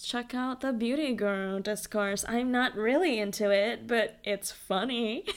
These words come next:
<laughs> 'Cause, I mean, I don't know, James Charles is hilarious. Just not, not because, like, I don't like him.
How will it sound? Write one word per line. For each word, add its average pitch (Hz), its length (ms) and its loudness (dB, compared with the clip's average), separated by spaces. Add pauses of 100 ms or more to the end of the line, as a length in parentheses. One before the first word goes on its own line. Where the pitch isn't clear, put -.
(140)
<laughs> 381 1120 -4
'Cause, 220 220 2
I 220 100 4
mean, 196 520 -2 (880)
I - 40 -8
don't - 340 -10
know, - 260 -16
James - 320 -12
Charles - 360 -14
is - 140 -16
hilarious. - 760 -16
Just - 340 -14 (100)
not, 190 460 -12
not 214 200 -10
because, 196 380 -12
like, 170 200 -12
I 190 80 -10
don't 170 300 -12 (180)
like 170 260 -12
him. 170 300 -12